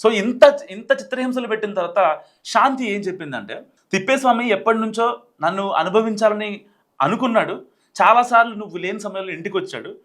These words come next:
నేను ఒకటే చెప్పా, నాకు నా భర్త కావాలి, నా పిల్లలు కావాలని చెప్పి చెప్పాను" అని అనడంతో ఇంకా ఆంజనేయులు ఏం చేయాలో అర్థం కాని సిచ్యువేషన్లో so ఒకరోజు ఇంటికి రాలేదు. ఇంటికి రాకుండా ఈ అమ్మాయిని బెదిరించి, so తర్వాత ఎప్పుడైతే ఫోన్ చేసి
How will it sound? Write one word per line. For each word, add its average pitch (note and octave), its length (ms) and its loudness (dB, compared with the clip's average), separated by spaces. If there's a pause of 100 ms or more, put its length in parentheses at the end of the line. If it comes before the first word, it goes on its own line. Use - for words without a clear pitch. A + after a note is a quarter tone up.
(260)
నేను F#3+ 180 2
ఒకటే F3 180 2
చెప్పా, G3 440 -2 (280)
నాకు A3+ 280 6
నా G#3 140 -2
భర్త D3 240 -4
కావాలి, F#3 360 0
నా A3+ 120 4
పిల్లలు F3 380 -4
కావాలని D3+ 300 -2
చెప్పి C#3 240 -14
చెప్పాను" B2+ 380 -14 (260)
అని F3 400 -2 (200)
అనడంతో F#3 580 2 (360)
ఇంకా F3 500 4 (140)
ఆంజనేయులు G#3+ 400 2
ఏం F3 240 -2
చేయాలో G3+ 280 2
అర్థం D#3 260 -4
కాని F3+ 160 -6
సిచ్యువేషన్లో D3 540 -10 (360)
so E3+ 60 0
ఒకరోజు D#3+ 500 2
ఇంటికి G3+ 200 -2
రాలేదు. G2+ 280 -4 (360)
ఇంటికి A3 280 -2
రాకుండా E3 520 2 (140)
ఈ D#3+ 100 -4
అమ్మాయిని F#3 340 0
బెదిరించి, D#3+ 680 -6 (460)
so E3 160 -6
తర్వాత A#3 680 4 (200)
ఎప్పుడైతే A#3 440 -4
ఫోన్ A3 400 -4
చేసి G3+ 320 -8